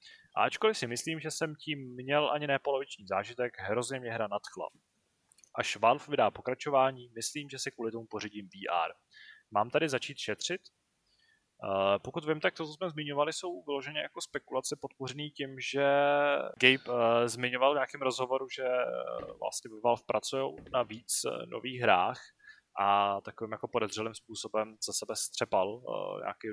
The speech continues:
dotaz na, na Half-Life, na sérii Half-Life. A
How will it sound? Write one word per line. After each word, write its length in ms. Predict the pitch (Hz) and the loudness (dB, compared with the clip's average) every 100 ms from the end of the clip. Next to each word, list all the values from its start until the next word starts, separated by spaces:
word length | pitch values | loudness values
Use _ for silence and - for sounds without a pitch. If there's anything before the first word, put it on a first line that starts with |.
| - | -8
dotaz 380 | 101 107 - 123 | -6 -6 -4 -4
na, 400 | 107 107 104 104 107 | 0 0 0 -4 -6
na 60 | |
Half-Life, 520 | 98 101 95 104 90 - - | -6 -8 -4 -4 -4 -8 -16
na 60 | |
sérii 320 | - 98 104 | -8 -4 -4
Half-Life. 540 | 104 101 - 98 95 - _ - - - _ 98 | -4 -4 -2 0 0 -4 _ -20 -20 -20 _ 2
A 380 | 95 95 95 | 6 6 6